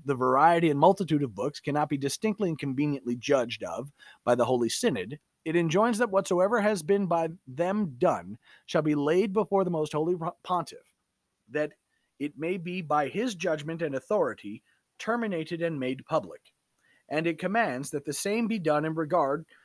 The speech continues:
of the catechism by the fathers to whom that work was consigned, and as regards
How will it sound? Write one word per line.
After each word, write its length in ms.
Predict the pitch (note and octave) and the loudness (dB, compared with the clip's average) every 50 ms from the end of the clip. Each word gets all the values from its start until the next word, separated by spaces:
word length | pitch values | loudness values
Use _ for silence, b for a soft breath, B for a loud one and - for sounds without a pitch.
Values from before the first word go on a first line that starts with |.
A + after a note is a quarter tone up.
| b b b b b | b b b b b
of 200 | - A#2+ A2+ - - - - _ | -4 -4 -4 -4 -8 -20 -18 _
the 120 | B2+ B2 A2+ | -8 -8 -6
catechism 720 | - - D#3 D#3 E3 D#3 C3+ - A2+ G2 - - B2 C#3+ | -4 0 0 0 0 0 -4 -10 -12 -12 -12 -10 -10 -6
by 140 | B2+ C3+ C3 | -4 -2 -2
the 100 | C3+ D3 | -2 -2
fathers 500 | - - F#3 F3+ F3+ F#3+ F#3+ F#3 - - b b b b b b b - | 0 2 4 4 4 4 0 -2 -2 -6 b b b b b b b -2
to 140 | - F#3 E3+ | 0 2 2
whom 440 | C#3 G#3 A#3+ B3 B3+ A#3+ B3 A#3+ - _ _ _ _ - | 4 4 4 4 4 4 2 0 -4 _ _ _ _ 0
that 260 | B2+ F3 F#3+ F3+ - | 2 2 2 2 0
work 240 | D3+ E3 F3 F3 - - | 0 0 0 0 0 -2
was 180 | D#3 D3+ - | -4 -4 -4
consigned, 600 | - - D3 C#3+ - - A#3 F3+ C3+ C3+ D3 D#3 | -4 -6 -6 -4 -2 -2 0 0 0 -2 -2 -2
and 160 | D#3+ C#3+ C#3 C#3+ | -2 -2 -2 -2
as 220 | D3 D3 D3 C#3+ | -2 -2 -4 -4
regards 680 | D3 D#3 D3 C3+ G3+ G3 D#3 C3 C#3+ D3 D3+ - - | -4 -6 -2 0 2 2 2 2 0 -4 -6 -10 -14